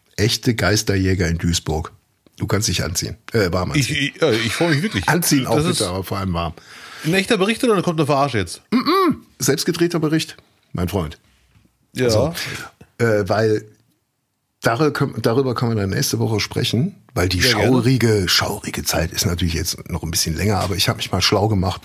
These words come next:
Speaker 1: ob, ob's in Kleve sowas wie Geistererscheinungen gibt oder gegeben hat und hatte eigentlich jetzt gar nichts erwartet, musste aber feststellen, dass es in Kleve ein wirkliches Gespenst gibt, die Weiße Frau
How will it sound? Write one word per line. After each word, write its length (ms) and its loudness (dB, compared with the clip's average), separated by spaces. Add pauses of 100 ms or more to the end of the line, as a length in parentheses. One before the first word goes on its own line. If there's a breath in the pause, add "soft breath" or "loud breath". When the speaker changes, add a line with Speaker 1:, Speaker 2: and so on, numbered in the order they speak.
Speaker 1:
ob, 180 -6 (520 loud breath)
ob's 220 -2
in 240 -6
Kleve 680 0 (400)
sowas 420 0
wie 160 -2
Geistererscheinungen 1080 -2 (120)
gibt 360 0
oder 180 0
gegeben 480 -2
hat 240 -4 (760 loud breath)
und 380 0 (180)
hatte 380 0
eigentlich 440 2
jetzt 200 -2
gar 160 2
nichts 220 0
erwartet, 760 -2 (520)
musste 360 0
aber 160 0
feststellen, 840 0
dass 220 -2
es 140 0
in 120 -4
Kleve 680 0 (220)
ein 380 -2 (400)
wirkliches 600 0
Gespenst 500 0
gibt, 280 -8 (120)
die 140 -2
Weiße 360 2
Frau 420 -2